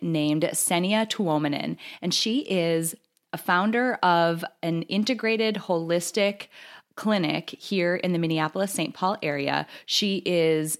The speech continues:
a certified and licensed acupuncturist. She practices traditional Chinese medicine and is a holistic health expert. Here's what's really cool and what's really interesting. Senia takes a very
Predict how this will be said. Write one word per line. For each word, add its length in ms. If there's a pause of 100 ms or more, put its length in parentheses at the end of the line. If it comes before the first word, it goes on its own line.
(180)
a 100
certified 840
and 160
licensed 480
acupuncturist. 1040 (160)
She 160
practices 720 (720)
traditional 540
Chinese 500
medicine 720 (340)
and 380
is 100
a 60
holistic 640
health 360 (140)
expert. 540 (260)
Here's 220
what's 200
really 240
cool 400
and 140
what's 180
really 220
interesting. 560 (460)
Senia 520
takes 540 (320)
a 80
very 400